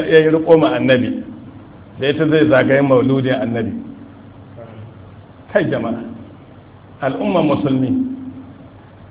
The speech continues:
ina wannan zai zan addini tsakani da Allah, mu akan mu qiyamul layli? Don haka sai da ikhlas. Manzon Allah sallallahu alaihi wa sallam ya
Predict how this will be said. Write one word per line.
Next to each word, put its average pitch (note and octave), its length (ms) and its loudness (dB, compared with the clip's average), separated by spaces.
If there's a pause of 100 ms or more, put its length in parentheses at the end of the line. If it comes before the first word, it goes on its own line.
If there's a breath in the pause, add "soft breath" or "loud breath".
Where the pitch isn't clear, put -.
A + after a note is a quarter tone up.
(380)
ina F3 280 2
wannan D#3+ 460 4
zai D#3 160 4
zan C#3 160 0
addini C3+ 400 -2
tsakani F#3 440 0
da D3+ 200 2
Allah, C#3 240 -4 (360)
mu C#3 120 2
akan D#3 300 4
mu C#3+ 100 0
qiyamul B2+ 400 0
layli? A2 280 -2 (3500)
Don F3 160 8
haka F#3 680 10
sai A#3 140 10
da F#3 140 8
ikhlas. D3+ 420 8 (1900)
Manzon E3+ 240 6
Allah G3+ 320 6
sallallahu F3+ 560 6
alaihi D#3+ 320 6
wa D#3 180 4
sallam D3+ 300 2
ya D3 80 2